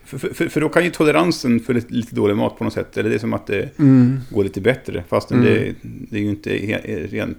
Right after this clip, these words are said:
Speaker 1: näringsmässigt tror jag inte att det, eh, spelar någon roll.
Speaker 2: Ja, just det.
Speaker 1: <laughs> Det är lika dåligt ändå.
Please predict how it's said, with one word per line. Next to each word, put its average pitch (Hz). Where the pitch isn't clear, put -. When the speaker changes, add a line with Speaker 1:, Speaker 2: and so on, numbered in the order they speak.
Speaker 1:
näringsmässigt 101
tror 98
jag 90
inte -
att -
det, 92
eh, 98
spelar 95
någon 95
roll. 92
Speaker 2:
Ja, 117
just 110
det. 120
Speaker 1:
<laughs> -
Det -
är -
lika 92
dåligt 98
ändå. 104